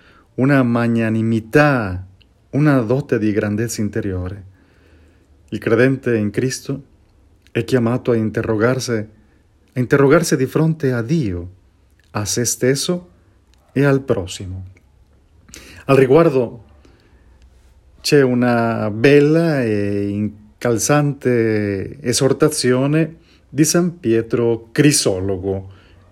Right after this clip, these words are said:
Nei suoi discorsi, al numero quarantatré, troviamo questo. "O uomo, sii tu stesso per te la regola della misericordia.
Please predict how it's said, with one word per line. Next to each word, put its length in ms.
Nei 180
suoi 520
discorsi, 880
al 120
numero 400
quarantatré, 880
troviamo 480
questo. 600
"O 340
uomo, 600
sii 440
tu 100
stesso 720
per 300
te 280
la 140
regola 560
della 240
misericordia. 960